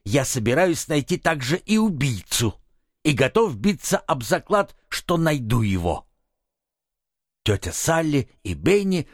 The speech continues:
вскочили, бледные и испуганные, а дядя Сайлз повалился с кресла прямо на пол и простонал:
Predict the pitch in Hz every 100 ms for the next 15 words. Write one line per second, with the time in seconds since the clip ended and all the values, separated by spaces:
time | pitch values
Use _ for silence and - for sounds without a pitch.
0 | _ - - - 123 - 214 196 143 85
1 | 127 190 220 139 160 165 165 180 185 -
2 | - 226 143 120 113 104 - _ _ _
3 | _ _ - 120 131 110 110 - 156 185
4 | 180 - - _ _ - 143 139 175 170
5 | - 156 - - 139 190 - 175 170 -
6 | 87 104 165 160 151 143 _ 76 78 92
7 | 117 90 - 67 58 - _ _ _ -
8 | 127 120 110 - 113 92 - -